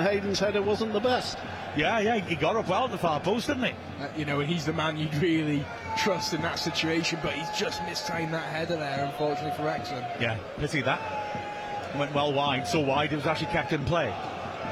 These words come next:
Speaker 2: Oh, another miss hit by Okonkwo. This time Chapman miscontrols and good challenge by Lee. Wrexham are now pressing Bradford again, and just for a moment there, Kelly trod on the ball and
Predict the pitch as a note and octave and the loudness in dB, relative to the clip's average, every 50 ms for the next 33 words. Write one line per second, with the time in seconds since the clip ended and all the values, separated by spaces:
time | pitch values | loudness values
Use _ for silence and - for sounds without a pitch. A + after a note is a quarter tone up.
0 | - - - - - - - - - - - - - - - - D#3 D#3+ D#3+ C3+ | -6 -6 -6 -6 -6 -6 -6 -6 -8 -8 -6 -6 -6 -6 -2 -2 0 2 2 2
1 | A2+ - - - D3 C#3+ E3+ G#3 C4 A#3 F3 D#3 - - - G3 - - D#3 D3 | 2 0 -2 -2 0 0 2 2 2 2 0 0 0 0 -2 -2 0 0 0 0
2 | D3 D3 C#3+ - E3+ G3 A#3+ G#3+ - - C3 A2 C#3+ G3+ A#3 - - - - - | 0 0 0 0 0 0 0 -2 -2 0 2 2 2 2 0 -2 -6 -8 -8 -8
3 | - - - - F3 F3+ - F3 E3+ D#3+ C#3+ - - - - - F3+ F3 F#3 F#3+ | -8 -8 -4 -2 -2 0 0 0 0 0 0 0 0 0 0 0 0 0 0 0
4 | - - F#3 F3 D#3+ F3+ F#3+ G3 G3 E3 C#3+ D3 C3 A#2+ - - - - - - | 0 0 0 0 2 2 4 4 2 2 0 -2 -4 -4 -6 -8 -10 -10 -8 -8
5 | - - - - F#3 F#3 - - F#3+ F3 F3+ F3 E3+ D3 A#2 D#3 D#3+ E3 D#3+ D#3 | -8 -8 -2 -2 -2 0 2 2 2 2 2 0 0 0 0 2 2 2 2 2
6 | E3 F#3 F3 E3 - - - - - - - - - D3+ E3+ - - D#3+ D#3+ D#3 | 2 2 2 2 0 -4 -8 -10 -10 -10 -8 -4 -2 -2 -2 -2 -2 -2 0 2
7 | D#3 D3+ D3+ - - G3 F#3 F3+ - G3 F3 D3+ E3+ E3 F#3+ - F#3+ F3+ F#3+ E3+ | 2 0 0 0 0 0 0 0 0 -2 0 0 0 0 0 -2 -2 -2 -2 -4
8 | D3 - D#3 D#3+ F3 F3 E3 D3+ C#3 B2 B2 A#2+ F3 - - D#3 C#3 C3 B2+ C#3 | -2 -4 -2 -2 0 0 0 0 0 -2 0 -2 -2 -2 0 2 2 2 2 2
9 | D#3+ F3+ F3+ D#3+ C#3+ B2+ - - A#2+ B2+ D3 D3+ - A2+ - - - - - F3+ | 2 2 2 0 0 -2 0 0 2 2 2 0 -2 -6 -8 -10 -8 -6 -4 -2
10 | E3+ D#3+ D#3 D3 - - - F3+ F#3 F3 D3+ D#3+ D3+ D3 C#3 - E3+ F3 D3+ C#3+ | -2 0 0 -2 0 0 0 2 2 2 2 2 2 2 2 4 4 4 4 4
11 | D3 D3+ C#3 C3+ | 4 2 2 2